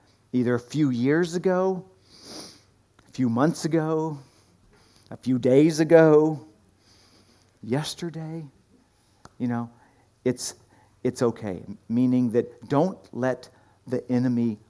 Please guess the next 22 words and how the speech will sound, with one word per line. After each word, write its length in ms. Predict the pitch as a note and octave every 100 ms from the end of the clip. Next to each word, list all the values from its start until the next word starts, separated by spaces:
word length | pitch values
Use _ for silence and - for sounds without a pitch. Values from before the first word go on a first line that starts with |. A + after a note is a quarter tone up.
| _
mock 580 | G#2 A#2 B2 - - -
you. 180 | - - _ _ _ _ _ _ _ -
Don't 300 | C3+ D#3 C3+
let 140 | C#3+
him 100 | B2+
mock 320 | A2+ G#2 -
you. 80 | A#2
All 160 | - F3
you 120 | F#3
have 200 | D#3 C#3
to 80 | C3
do 200 | A#2+ A#2
in 100 | A2+
First 340 | E3 F3+ F3
John 340 | C#3+ C3 B2+ B2
one 180 | B2+
nine, 300 | A#2+ A2 A2
it 80 | A2+
says, 280 | - A#2 A2
"If 100 | A#2
we 180 | C#3+ F3
confess 640 | C#3 A#2 - F#3+ G#3 -